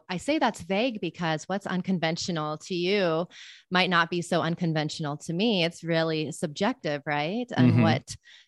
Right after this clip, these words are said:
Speaker 1: is considered unconventional. But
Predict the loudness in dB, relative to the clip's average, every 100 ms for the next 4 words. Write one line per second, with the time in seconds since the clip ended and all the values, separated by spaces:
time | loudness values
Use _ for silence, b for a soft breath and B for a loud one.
0 | -6 -6 -2 -2 2 4 4 4 0 0
1 | -2 2 2 2 0 0 0 -2 4 6
2 | 4